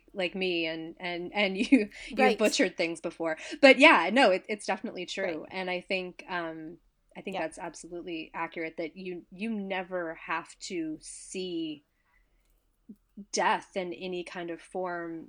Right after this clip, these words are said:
Speaker 1: you know, in our, in our culture, except by accident. You know, people,
Speaker 2: Mm-hmm.
Speaker 1: people used to die at home.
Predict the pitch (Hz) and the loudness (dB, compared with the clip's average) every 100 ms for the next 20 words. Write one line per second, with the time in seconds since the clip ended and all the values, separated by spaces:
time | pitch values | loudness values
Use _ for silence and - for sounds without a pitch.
0 | _ 190 175 165 - 175 - 170 165 160 | _ -10 -8 -8 -10 -10 -8 -6 -6 -8
1 | 151 _ _ _ 196 170 _ _ - 214 | -12 _ _ _ -10 -10 _ _ -2 2
2 | 320 - 208 - 185 - 196 - 170 175 | 2 2 -2 0 -4 -2 -6 -4 -6 -4
3 | 202 - 180 170 170 - 202 185 170 170 | -6 -6 -8 -6 -8 -10 -8 -6 -6 -8
4 | 214 208 190 185 175 196 _ _ _ _ | -12 -6 -4 -4 -6 -12 _ _ _ _
5 | _ _ _ - - 247 269 240 240 - | _ _ _ -20 -10 -8 -4 -4 -6 -8
6 | 208 190 202 208 196 208 262 180 | -6 -4 -4 -4 -6 -10 -10 -10